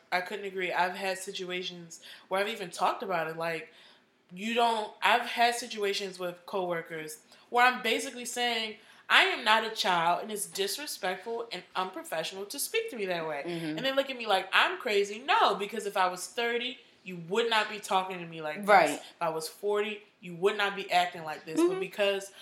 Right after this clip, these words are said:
Speaker 1: I'm twenty, well, I was twenty-two, twenty-three at the time, and even now sometimes in my current job, 'cause I'm twenty-four, that doesn't mean you can, like, pull the age range.
Speaker 2: Right, and that, it's
Speaker 1: No.
Speaker 2: funny 'cause I just, like, because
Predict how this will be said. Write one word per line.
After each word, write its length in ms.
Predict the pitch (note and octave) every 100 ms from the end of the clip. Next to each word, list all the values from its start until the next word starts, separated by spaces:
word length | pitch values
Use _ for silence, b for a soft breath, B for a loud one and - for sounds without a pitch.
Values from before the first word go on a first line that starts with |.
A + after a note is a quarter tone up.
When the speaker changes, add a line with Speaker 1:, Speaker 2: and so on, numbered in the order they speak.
| B B
Speaker 1:
I'm 160 | F#3 F3+
twenty, 420 | - G#3+ G3+ F3+
well, 200 | F3+ D#3
I 20 |
was 140 | D#3+ D#3+
twenty-two, 480 | - F#3 E3+ G3+ F#3+
twenty-three 480 | G3 F3 E3+ G#3
at 100 | F#3+ F#3
the 60 |
time, 480 | F3 F3+ E3+ D#3+ D#3 D#3+ - B B
and 100 | F#3+
even 220 | G#3+ G3+
now 160 | G3+ G#3+
sometimes 360 | G#3 F#3+ F#3+
in 60 | F3+
my 100 | E3+
current 280 | - G#3+ G#3
job, 180 | D#3 D3+
'cause 100 | F3+
I'm 120 | E3
twenty-four, 720 | - A3 F#3 - G#3+ F#3 D#3+ B B -
that 180 | F3 E3
doesn't 360 | G3 G#3 A3
mean 280 | G#3+ G3+ G3
you 80 | F#3+
can, 160 | G3 F#3
like, 300 | E3+ E3 -
pull 160 | G#3
the 140 | F3+ -
age 280 | D#3+ E3 E3+
range. 380 | D#3+ D3+ - G3
Speaker 2:
Right, 200 | F3+ D#3
and 100 | G3+
that, 220 | G#3 G#3+ G3
it's 100 | F#3
Speaker 1:
No. 160 | F3+
Speaker 2:
funny 240 | B3 C#4 C4+
'cause 120 | A#3+
I 100 | G#3+
just, 220 | A3 -
like, 280 | F#3 E3+ E3 b b b b F3+
because 840 | G#3 A#3 G#3 G#3 G#3+ G3+ - -